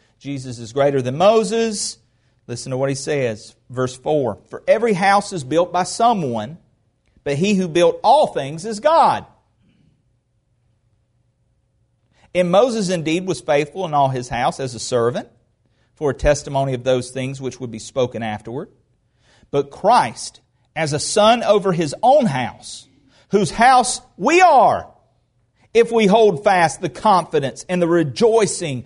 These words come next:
of the hope firm to the end.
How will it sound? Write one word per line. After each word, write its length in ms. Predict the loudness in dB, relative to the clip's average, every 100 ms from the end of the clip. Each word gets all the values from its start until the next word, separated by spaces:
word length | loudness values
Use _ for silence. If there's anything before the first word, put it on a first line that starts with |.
| -6
of 160 | -2 0
the 80 | 0
hope 640 | 2 2 4 0 -8 _ _ -2
firm 400 | 2 4 2 0
to 120 | -4
the 260 | -4 -2 -4
end. 340 | -4 -8 -14